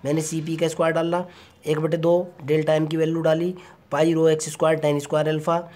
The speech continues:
ओके, और सीपी की वैल्यू कितनी है, ये देखो मैंने सीपी निकाली हुई है। सीपी मेरे पास कितनी है बेटा, एक्स टैन अल्फ़ा है। जब मैं इसका स्क्वायर करूँगा, एक्स स्क्वायर टैन स्क्वायर अल्फ़ा आ जाएगा,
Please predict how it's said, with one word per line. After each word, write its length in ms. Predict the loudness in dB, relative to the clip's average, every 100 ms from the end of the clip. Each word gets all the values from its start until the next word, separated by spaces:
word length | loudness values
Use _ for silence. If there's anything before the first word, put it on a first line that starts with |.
| -16 -10
ओके, 240 | -2 -2
और 240 | 0 2 2
सीपी 400 | 0 -2 0 0
की 80 | 0
वैल्यू 220 | 0 -2
कितनी 360 | -6 0 2
है, 100 | 2 -2 -16 -4
ये 100 | -2
देखो 180 | 0 2
मैंने 180 | 0 0
सीपी 320 | -4 -8 -8
निकाली 320 | -8 -10 -12
हुई 200 | -14 -14
है। 100 | -16 -20 -20 -20 -16
सीपी 380 | -6 -4 0 4
मेरे 160 | 4 4
पास 200 | 0 0
कितनी 280 | -2 2
है 60 | 2
बेटा, 200 | 2 -4 -8 -20 _ -6
एक्स 260 | -4 -4 -2
टैन 200 | 0 -2
अल्फ़ा 300 | -8 -12 -18
है। 180 | -20 -20 -20 _ _ -20 -12 -2
जब 100 | 0
मैं 80 | 2
इसका 180 | 2
स्क्वायर 260 | 0 2 2
करूँगा, 320 | 2 2 0
एक्स 180 | -2 -6
स्क्वायर 280 | 0 2 2
टैन 180 | 2 0
स्क्वायर 240 | 0 0
अल्फ़ा 260 | 0 0 0
आ 20 |
जाएगा, 360 | 2 2 2